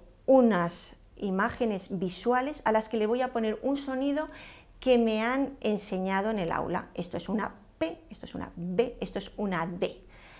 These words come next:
Tenemos que tener cuidado con los niños porque son niños que son oyentes, oyen bien, pero las dificultades a nivel auditivo se dan en la capacidad de discriminar.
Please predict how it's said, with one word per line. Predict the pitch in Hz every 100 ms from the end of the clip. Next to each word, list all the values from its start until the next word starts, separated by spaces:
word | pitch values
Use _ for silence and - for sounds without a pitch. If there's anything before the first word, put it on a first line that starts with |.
| - - -
Tenemos | 220 262 311
que | 302
tener | 254 254
cuidado | 247 240 214 214
con | 202
los | 196
niños | 214 208 208
porque | 214 208 208
son | 196 247
niños | 269 285 277
que | -
son | 226 240 240
oyentes, | 208 190 247 233 185 170 -
oyen | 220 247 233
bien, | 185 185 175 170
pero | - 269 233 175 185
las | - 180
dificultades | 185 190 190 185 240 269
a | 269
nivel | 247 240
auditivo | 233 220 214 233 202 196 - - -
se | - 220
dan | 214
en | 226
la | 226
capacidad | 214 202 196 190 202
de | 220
discriminar. | 220 214 - - 190 175 170 151